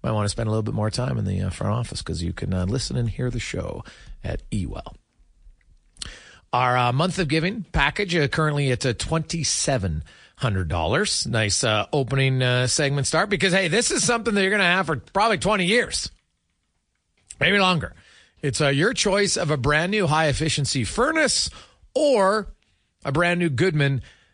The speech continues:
A C unit, courtesy of Legacy Heating and Cooling. Now, this comes with all the permits, all the inspection fees, right? Comes with a thermostat for either one of them.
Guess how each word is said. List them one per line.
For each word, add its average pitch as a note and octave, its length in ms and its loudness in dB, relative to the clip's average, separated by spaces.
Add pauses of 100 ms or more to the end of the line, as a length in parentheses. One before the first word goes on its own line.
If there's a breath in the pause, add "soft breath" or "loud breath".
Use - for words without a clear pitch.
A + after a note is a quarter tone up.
(300 soft breath)
A E3 160 2
C E3 180 0
unit, C3+ 320 2
courtesy C3 340 0
of A2 80 0
Legacy A2+ 380 0
Heating G#2 300 0
and F#2+ 180 0
Cooling. G2 220 0
Now, C3 120 2
this E3+ 140 0
comes E3 220 0
with C3+ 100 2
all C#3 160 2
the D#3 80 0
permits, C3+ 720 0
all B2+ 200 0
the D3 80 0
inspection C3+ 560 -2
fees, C3 500 -2
right? C3+ 180 0
Comes C#3 220 -2
with C#3+ 140 0
a C#3+ 60 2
thermostat C#3 800 0
for C#3+ 180 0
either C#3 300 2
one C3+ 240 2
of C3 60 0
them. C3+ 240 0